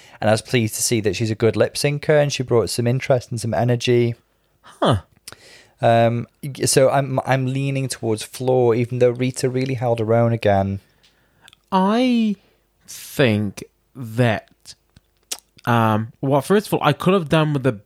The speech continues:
Speaker 2: bit more campiness.
Speaker 1: Okay.
Speaker 2: A bit more campiness, um, from, from the performance. I,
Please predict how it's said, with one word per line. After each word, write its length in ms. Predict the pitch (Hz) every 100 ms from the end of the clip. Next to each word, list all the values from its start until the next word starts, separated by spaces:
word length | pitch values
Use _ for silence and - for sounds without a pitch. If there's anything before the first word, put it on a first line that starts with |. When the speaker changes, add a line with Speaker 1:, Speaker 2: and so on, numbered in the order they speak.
| _
Speaker 2:
bit 220 | 170 160
more 420 | 143 135 147 143 -
campiness. 1040 | - 131 120 - 139 123 92 - - - - - _
Speaker 1:
Okay. 280 | 139 120 107 - _ _ _ _ -
Speaker 2:
A 40 |
bit 220 | 120 180 175
more 340 | 185 170 - -
campiness, 1160 | 113 135 147 139 - 127 113 101 95 - - - -
um, 760 | 110 107 104 101 101 101 113 110
from, 500 | - 135 113 104 101 -
from 480 | 117 113 110 104 -
the 160 | 120
performance. 1040 | 110 117 - 139 131 127 95 92 - - - - - - - - - _ _ _ _ _
I, 840 | 160 165 160 165 180 185 185 185